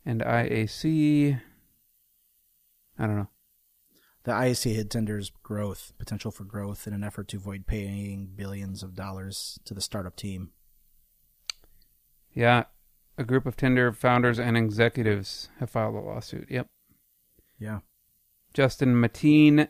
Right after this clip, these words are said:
Speaker 1: and Jonathan Badeen.
Speaker 2: Yep.
Speaker 1: Ba-, Badeen?
Speaker 2: Yep.
Speaker 1: Yep. Yeah, here's the article here. I, I A C and Match Group manipulated financial data in order to create a fake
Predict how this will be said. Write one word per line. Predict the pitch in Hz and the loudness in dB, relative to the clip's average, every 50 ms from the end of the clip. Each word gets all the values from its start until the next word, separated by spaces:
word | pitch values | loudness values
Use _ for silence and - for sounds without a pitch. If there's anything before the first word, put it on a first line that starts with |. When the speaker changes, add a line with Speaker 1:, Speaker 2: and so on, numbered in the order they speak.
| _ _ | _ _
Speaker 1:
and | - 131 120 117 107 | -2 0 0 0 0
Jonathan | - - 127 123 123 123 113 - 127 120 117 117 - - 120 | 0 2 2 4 4 2 2 2 2 2 2 2 0 -4 -6
Badeen. | 110 110 107 107 120 120 127 135 143 151 151 160 156 139 - _ _ _ _ _ _ _ _ _ _ _ _ _ | -4 -2 -2 0 2 4 6 8 8 6 6 4 2 0 -4 _ _ _ _ _ _ _ _ _ _ _ _ _
Speaker 2:
Yep. | - 113 120 131 | -6 -4 -2 -2
Speaker 1:
Ba-, | 120 - - 123 113 117 120 120 | -2 -4 -4 -2 0 2 2 2
Badeen? | 135 139 139 143 143 147 147 - _ _ _ _ _ - | 2 2 2 2 0 -2 -6 -10 _ _ _ _ _ -8
Speaker 2:
Yep. | - 120 120 - - _ _ _ _ _ _ _ _ _ | -6 -4 -4 -4 -8 _ _ _ _ _ _ _ _ _
Speaker 1:
Yep. | - - - 120 - - - _ - - | -4 -2 -2 -2 -2 -6 -20 _ -10 -4
Yeah, | 135 120 120 113 | -2 0 2 2
here's | 113 117 117 113 110 | 2 2 2 0 0
the | 117 117 | 2 4
article | 117 117 120 117 - 117 110 | 4 4 4 2 0 0 0
here. | 127 131 123 113 104 _ _ _ _ _ _ _ _ _ _ _ _ _ _ _ _ _ _ _ _ _ _ _ _ _ _ _ _ _ _ _ _ _ _ _ _ _ _ _ _ _ _ _ _ _ _ _ - | 2 2 2 0 -2 _ _ _ _ _ _ _ _ _ _ _ _ _ _ _ _ _ _ _ _ _ _ _ _ _ _ _ _ _ _ _ _ _ _ _ _ _ _ _ _ _ _ _ _ _ _ _ -4
I, | - 120 123 123 123 | 0 4 4 4 4
I | - - 131 123 127 | 4 4 6 8 8
A | 127 127 123 | 8 8 6
C | 120 - - 139 131 | 4 4 2 4 4
and | 123 117 | 6 6
Match | 113 120 123 127 117 - - - | 6 6 6 4 4 0 -2 0
Group | 131 127 127 120 - | 2 4 4 4 4
manipulated | 131 120 123 113 - 123 123 120 117 113 110 | 4 4 4 4 4 4 6 6 4 4 2
financial | - 127 120 123 127 123 - 131 | 4 4 6 6 4 4 2 2
data | 113 123 120 120 123 123 | 6 8 8 10 10 8
in | 123 113 | 8 6
order | 113 117 117 117 110 | 4 4 4 4 2
to | - - | 0 -4
create | - - - 120 120 120 120 - | -8 -4 0 4 4 4 4 2
a | - 123 | 0 -6
fake | - - - 139 135 135 - - - - | -6 -2 2 4 4 4 4 2 -6 -16